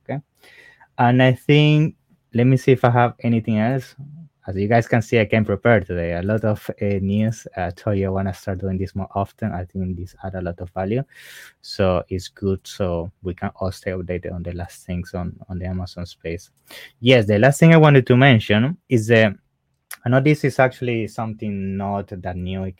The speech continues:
actually came into effect around June, towards the end of June, the product ex-, opportunity explorer.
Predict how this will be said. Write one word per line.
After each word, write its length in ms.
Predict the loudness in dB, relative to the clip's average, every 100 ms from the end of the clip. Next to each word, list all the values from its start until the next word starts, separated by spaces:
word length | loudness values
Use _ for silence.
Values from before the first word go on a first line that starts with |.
| -16
actually 300 | -16 -14 -16
came 240 | -12 -10
into 320 | -10 -10 -12 -12
effect 340 | -12 -12 -10
around 280 | -10 -8 -8
June, 400 | -8 -6 -4 -8 _ _ _ _
towards 220 | -14 -12 -10
the 80 |
end 100 | -10
of 100 | -10
June, 300 | -10 -8 -8 -10 -12
the 160 | -10
product 400 | -10 -8 -8 -6
ex-, 180 | -10 -14 -20
opportunity 580 | -14 -12 -8 -6 -4 -6
explorer. 480 | -6 -2 0 -2